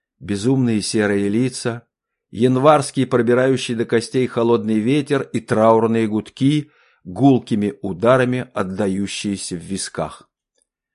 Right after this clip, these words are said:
Костя прислонился к стене рядом с плачущим стариком-инвалидом и, просунув руку под пальто, прижал ладонью занывший бок.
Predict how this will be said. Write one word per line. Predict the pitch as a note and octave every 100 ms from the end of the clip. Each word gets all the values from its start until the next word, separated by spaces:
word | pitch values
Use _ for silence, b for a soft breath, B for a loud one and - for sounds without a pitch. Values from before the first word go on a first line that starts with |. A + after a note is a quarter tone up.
| _ _ _
Костя | D#3+ E3 -
прислонился | C3 G#2 A#2 A2 A2 - G2+
к |
стене | - - A2 B2
рядом | C3+ A#2 G2+
с | -
плачущим | G2+ A#2 A#2+ G#2+ - G#2
стариком-инвалидом | - G2 G2 G#2+ G2+ F#2 F#2 A2 C#3 C3+ C3 B B B
и, | D3
просунув | C#3 D3+ - F#3 E3 D3+
руку | E3 D#3+ D3+
под | C3+ -
пальто, | B2 A#2 - D3+ D#3 - b b b _
прижал | B2+ A#2+ G#2 B2 B2+ A2+ -
ладонью | G#2+ G#2+ G2 B2 B2+ B2+ B2 A2
занывший | G#2+ G#2 G#2 G2 - G#2+
бок. | F#2+ F#2 - _